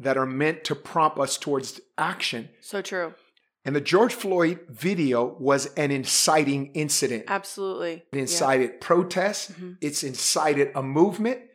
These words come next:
Speaker 2: Mm-hmm.
Speaker 1: It's incited a revol-, revolution that I believe will change the way we see our nation, and hopefully this will be a turning point year.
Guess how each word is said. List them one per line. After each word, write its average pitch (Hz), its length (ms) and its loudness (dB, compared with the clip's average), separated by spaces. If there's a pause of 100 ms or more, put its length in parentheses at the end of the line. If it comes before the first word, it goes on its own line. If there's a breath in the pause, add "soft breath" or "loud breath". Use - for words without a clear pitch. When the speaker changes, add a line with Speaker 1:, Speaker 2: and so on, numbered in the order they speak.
Speaker 2:
Mm-hmm. 165 180 -8
Speaker 1:
It's 175 180 -2
incited 165 680 2
a 156 40 -6
revol-, 156 800 4
revolution 165 800 4
that 127 100 -2
I 131 100 2
believe 135 500 -4
will 131 460 -2 (140)
change 151 760 0
the 135 100 -2
way 143 600 0 (220 loud breath)
we 147 200 -4
see 143 640 -2 (320)
our 147 160 8
nation, 143 560 -2
and 120 100 -8
hopefully 139 380 -2
this 139 180 0
will 131 80 -6
be 127 120 0
a 123 40 0
turning 139 320 -4
point 131 340 -8
year. 123 360 -8